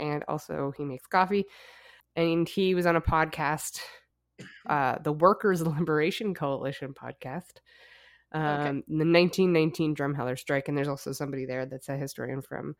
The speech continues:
Speaker 1: Atlas Mine. So they talk into much more detail about it. But yeah, it didn't seem like a great, great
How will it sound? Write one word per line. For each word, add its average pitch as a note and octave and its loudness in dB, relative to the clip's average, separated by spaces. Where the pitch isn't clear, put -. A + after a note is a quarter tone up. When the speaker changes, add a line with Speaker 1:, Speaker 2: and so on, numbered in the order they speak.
Speaker 1:
Atlas C#3 -2
Mine. C#3 -2
So D3 2
they D#3+ 6
talk D3+ -2
into D3 -2
much E3 2
more C#3+ -2
detail C3 -4
about C3 -2
it. B2 -4
But C#3 2
yeah, - -4
it G3 -10
didn't A#3 -4
seem G#3+ 0
like F3+ -2
a D#3+ -8
great, D#3 0
great D#3+ 0